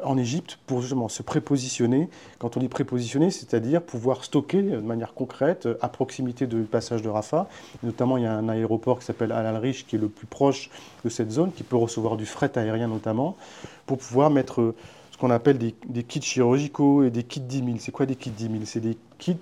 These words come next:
c'est-à-dire des, des cartons dans lesquels on a préparé,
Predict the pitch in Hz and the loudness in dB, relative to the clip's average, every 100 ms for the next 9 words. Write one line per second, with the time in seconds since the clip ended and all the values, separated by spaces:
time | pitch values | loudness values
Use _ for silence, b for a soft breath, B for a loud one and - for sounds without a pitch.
0 | - - - 117 117 107 104 104 - - | -8 -18 -8 -2 0 0 0 -2 -2 -4
1 | - 156 147 120 131 117 110 104 - - | 2 4 4 4 2 2 -2 -4 -4 -6
2 | 139 139 131 139 | 0 0 2 0